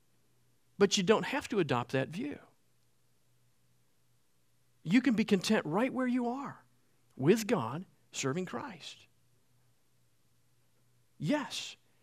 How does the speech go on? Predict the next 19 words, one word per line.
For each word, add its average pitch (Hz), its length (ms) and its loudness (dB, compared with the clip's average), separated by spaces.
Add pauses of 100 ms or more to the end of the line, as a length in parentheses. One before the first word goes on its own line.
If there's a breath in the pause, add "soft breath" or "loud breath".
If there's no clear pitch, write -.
(160)
you 196 220 6
are 180 120 12
free 254 440 0
to 185 100 -2
plan 240 360 0
your 233 160 2
own 233 180 0
career 247 360 -2
path. 208 500 -10 (1600)
Apply 302 360 2
for 359 180 0
a 302 80 6
new 247 160 10
job. 156 540 2 (400)
Apply 277 220 2
for 349 120 0
a 320 60 0
better 294 280 2
job. 196 480 -4